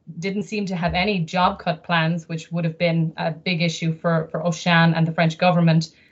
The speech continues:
but equally they just didn't seem to want a foreign owner to own one of their big supermarkets.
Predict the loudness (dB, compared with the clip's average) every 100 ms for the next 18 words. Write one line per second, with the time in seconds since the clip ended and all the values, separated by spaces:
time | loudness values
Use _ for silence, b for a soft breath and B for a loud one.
0 | b -2 -2 -4 -2 0 0 -2 -4 -4
1 | -4 -2 -2 -2 0 0 0 0 0 -4
2 | -2 2 4 4 4 4 4 2 -2 0
3 | 4 4 4 2 0 -2 -4 -4 -6 -6
4 | -8 -12 _ -20